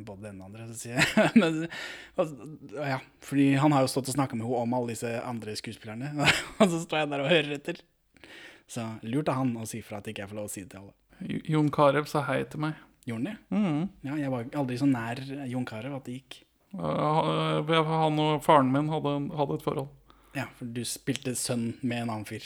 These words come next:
Speaker 2: Ja.
Speaker 1: Ja, ja, men sånn er det å være.
Speaker 2: Og jeg ble instruert av, eh, jeg vet ikke om, det var jo ikke regissøren, han sinte briten.
Speaker 1: Ja, det, vi, skal vi snakke om, f-, f-, f-, for vi, på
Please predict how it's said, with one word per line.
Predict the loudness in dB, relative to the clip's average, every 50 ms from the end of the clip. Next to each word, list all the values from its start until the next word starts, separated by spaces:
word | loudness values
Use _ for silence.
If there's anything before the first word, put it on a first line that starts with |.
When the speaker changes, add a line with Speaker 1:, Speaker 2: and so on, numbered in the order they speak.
| -2 2
Speaker 2:
Ja. | 4 4 4 2 0 -8 -10 -6 -4
Speaker 1:
Ja, | -4 -4 -6 -8 -12 _ -8 -6
ja, | -6
men | -6 -6 -8 -6
sånn | -2 0 0
er | 2 2
det | 0 -2 -2
å | -2 -2
være. | 0 -2 -2 -4 -6 -2
Speaker 2:
Og | 2 6 6
jeg | 6 8
ble | 8 6 6
instruert | 6 4 2 4 6 6 6 6 4 2 0 -2 2
av, | 2 4 2 2 0 -6 -12 -16 -8
eh, | -2 0 2 2 2 0 -4
jeg | -4 -4 -2
vet | -2 -2 0
ikke | 0
om, | 0 0 -2 -4
det | -6 -4 0
var | 0 0
jo | 0
ikke | 0 -2 -2
regissøren, | -2 -6 -8 -10 -4 -2 0 2 2 4 4 2 2 0 -2 -10 _ _ _
han | 4 4 4 4 2 2 0 0 0 0 0 0 -2 -2 -4 -6 -8 -8
sinte | -2 0 0 0 0 -2 -6 -8 -6 -6 -6 -6 -8 -8 -6
briten. | -4 -2 -2 -4 -4 -4 -4 -4 -4 -8 _ _ -2
Speaker 1:
Ja, | 2 2 2 2
det, | 0 -2 -2 -4 -4 -4 -4 -8 -10 -12 -12 -16 _
vi, | _ -6 -4 -4 -4 -6 -6 -8
skal | -6 -2 -2 0 0
vi | 0 -2
snakke | 0 0 0 0 0 0 -2 -2
om, | 0 0 0 0 0 -2 -2 -2 -2 -4 -4 -6
f-, | -6 -8 -10 -12
f-, | -12 -10 -10 -10 -10 -12
f-, | -14 -16 -16 -18 -18 -18 -18 -18 -10 -4
for | -2 2 4
vi, | 6 8 10 10 10 10 10 10 8 8 6 2 -2 -8 -12 _ -20 _ _
på | 4 6 6